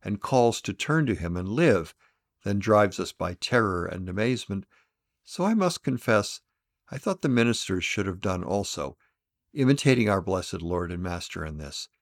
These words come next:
that his whole gospel is full of declarations from heaven of God's mercy, and his readiness to receive penitents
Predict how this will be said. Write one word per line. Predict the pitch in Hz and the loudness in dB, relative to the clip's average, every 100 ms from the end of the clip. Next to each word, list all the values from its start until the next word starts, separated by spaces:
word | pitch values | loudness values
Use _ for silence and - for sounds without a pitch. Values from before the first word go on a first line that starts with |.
| _ _ _ _ | _ _ _ _
that | 95 85 | -8 -6
his | 90 - | -6 -2
whole | 120 143 | 2 2
gospel | 123 117 120 - - 85 | 6 8 8 4 -4 -4
is | 85 | -6
full | - 113 | -6 -4
of | 95 | -2
declarations | 90 101 - 110 107 135 - 101 - | 0 -2 -2 0 0 0 -4 -6 -6
from | 101 104 | -6 -6
heaven | 151 131 85 | -4 -6 -6
of | 80 | -8
God's | - 92 95 - | -2 -2 -2 -4
mercy, | 131 165 - 80 - _ _ _ _ | -4 -4 -4 -12 -14 _ _ _ _
and | 113 | -2
his | 123 107 | 0 6
readiness | 120 160 139 104 - | 8 10 8 4 -2
to | - | -2
receive | 110 101 117 110 - | -2 -2 0 -2 -2
penitents | 139 131 98 - 71 - | -2 -2 -4 -10 -14 -16